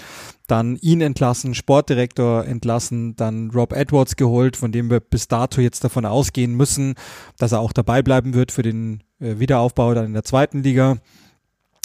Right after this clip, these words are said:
Ähm, es sei denn, da passiert irgendwie etwas. Ähm, ja, und aber alles in allem, also wir, wir haben's ja an, an ganz, ganz vielen Ecken und Enden schon gesagt, ich, das hat halt vorne und hinten nicht gereicht. Die Personalpolitik, die sie gefahren haben,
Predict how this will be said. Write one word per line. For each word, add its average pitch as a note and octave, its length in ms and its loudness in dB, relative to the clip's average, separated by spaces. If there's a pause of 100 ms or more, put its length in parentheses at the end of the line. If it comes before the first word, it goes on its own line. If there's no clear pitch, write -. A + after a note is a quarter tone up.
(120)
Ähm, A#2 340 0
es C#3+ 120 2
sei C3 160 2
denn, A#2 240 -2 (160)
da A2+ 160 -4
passiert D3 640 0
irgendwie C#3 560 0
etwas. B2 540 0 (500)
Ähm, G#2+ 720 -2 (880)
ja, B2+ 260 0 (200)
und D3 380 -4 (220)
aber - 320 -2
alles C#3+ 220 2
in C#3+ 80 -4
allem, D3 280 2
also C3 160 0
wir, B2 260 -4 (240)
wir - 80 -2
haben's C#3+ 140 2
ja C#3+ 100 6
an, B2+ 140 0
an C3 180 -4
ganz, C3+ 280 -2
ganz B2+ 220 -2
vielen B2 360 0
Ecken C3 260 -4
und A#2+ 100 -2
Enden A#2+ 240 -6
schon A2+ 140 -4
gesagt, G#2 320 -4
ich, - 200 -12
das - 200 -12
hat C3+ 100 -4
halt B2+ 160 4
vorne A#2+ 200 -2
und G#2+ 60 -2
hinten A#2 280 -2
nicht A2 180 -4
gereicht. G2+ 460 -4 (300)
Die B2+ 100 -4
Personalpolitik, C3+ 800 2
die B2 80 -4
sie A#2 100 -4
gefahren B2 380 0
haben, A2+ 300 0